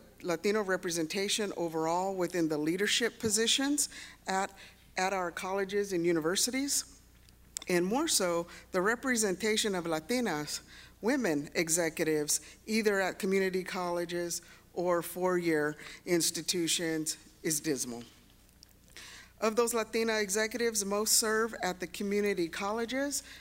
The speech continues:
versus the four-year universities. Those Latinas,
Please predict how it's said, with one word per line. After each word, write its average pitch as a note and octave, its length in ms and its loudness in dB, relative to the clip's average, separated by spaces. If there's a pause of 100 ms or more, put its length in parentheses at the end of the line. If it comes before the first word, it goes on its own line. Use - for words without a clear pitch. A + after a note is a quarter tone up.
(120)
versus F#3 520 2
the F3+ 100 -4
four-year F3+ 420 0
universities. D3+ 840 -2 (540)
Those G#3+ 300 0
Latinas, G#3 720 0